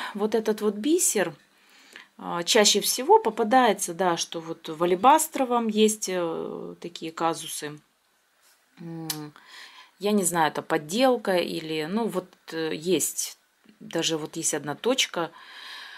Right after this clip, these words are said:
я заметила на Петровке, когда я подбирала там бисер, ещё первые мои, в первых моих начинаниях, весь бисер, да, он был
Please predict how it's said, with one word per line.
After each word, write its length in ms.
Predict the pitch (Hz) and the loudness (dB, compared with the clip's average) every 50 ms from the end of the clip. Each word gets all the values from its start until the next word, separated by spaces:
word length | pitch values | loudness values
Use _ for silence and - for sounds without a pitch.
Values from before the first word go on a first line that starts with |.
| - - - - _ _ - | -20 -20 -20 -20 _ _ -2
я 180 | 160 180 170 | 0 2 2
заметила 640 | 160 160 170 165 165 160 156 156 - 165 160 160 156 | 4 2 0 0 -2 -4 -4 -4 -2 0 0 0 2
на 140 | 170 202 190 | 0 0 -2
Петровке, 760 | - - - - 165 156 139 139 - - - - - - 202 - - - - | -2 -4 -8 -4 -2 -2 -2 -2 -4 -4 0 2 2 4 2 2 -2 -4 -4
когда 300 | - 185 175 175 170 185 | -4 -4 -2 0 2 2
я 80 | 175 170 | 2 2
подбирала 540 | - 175 165 160 190 190 190 175 165 160 156 | 0 -4 -2 2 4 4 6 6 4 4 2
там 180 | - 156 160 | 0 -4 -6
бисер, 440 | 160 156 240 294 330 - - 294 247 | -4 -4 -2 0 0 2 2 4 4
ещё 220 | 220 208 - 208 196 | 4 4 4 2 0
первые 520 | - - 202 190 175 165 151 156 151 147 | -2 2 4 4 4 4 4 0 0 0
мои, 300 | 147 147 143 139 143 143 - - - - - - - | 0 -2 -4 -4 -4 -6 -6 -8 -10 -10 -12 -14 -16
в 100 | 175 - - | -18 -16 -6
первых 340 | - 180 160 156 147 147 - | 0 0 0 2 0 -4 -4
моих 220 | 160 147 143 - 175 | -6 -8 -8 -8 -8
начинаниях, 680 | 156 151 - - 185 208 247 294 320 320 294 285 269 - _ - - - - - - - - - - | -6 -4 -4 -2 0 2 2 2 2 0 0 -2 -2 -4 _ -20 -20 -20 -18 -18 -18 -18 -18 -12 -4
весь 340 | 170 208 214 196 165 151 143 | 0 2 2 2 2 0 -4
бисер, 680 | 143 160 190 220 269 269 - - 180 151 139 - - _ _ _ _ _ | -6 -4 -4 -2 0 0 0 0 0 -2 -2 -4 -8 _ _ _ _ _
да, 260 | - 165 185 196 170 156 | -6 2 4 6 6 6
он 160 | 156 170 160 | 6 4 2
был 320 | 165 214 202 170 151 - | 4 4 4 4 2 -2